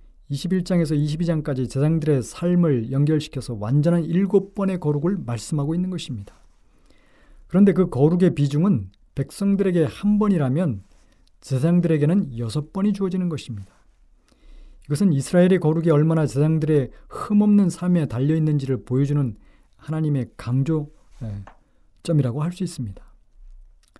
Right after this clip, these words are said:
이것은 지금 이 시대의 목회자로서 성도들을 이끄는 지도자들과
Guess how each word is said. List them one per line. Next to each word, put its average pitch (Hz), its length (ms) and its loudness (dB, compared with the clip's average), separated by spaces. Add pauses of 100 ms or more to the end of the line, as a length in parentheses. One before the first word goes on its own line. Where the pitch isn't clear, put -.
(420)
이것은 170 260 2
지금 175 240 6
이 175 60 6
시대의 160 340 2
목회자로서 135 840 -2
성도들을 170 500 -2
이끄는 143 420 -2
지도자들과 123 760 -2